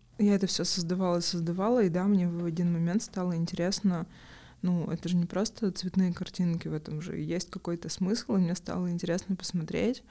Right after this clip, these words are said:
что это, есть ли какие-то...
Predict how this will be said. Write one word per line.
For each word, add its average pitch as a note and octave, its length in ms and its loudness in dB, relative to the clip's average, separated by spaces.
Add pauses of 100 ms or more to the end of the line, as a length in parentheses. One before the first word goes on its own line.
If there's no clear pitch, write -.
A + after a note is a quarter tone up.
(960)
что F3+ 320 0
это, F3 460 0
есть D#3+ 380 0
ли E3 100 -2
какие-то... E3 720 -4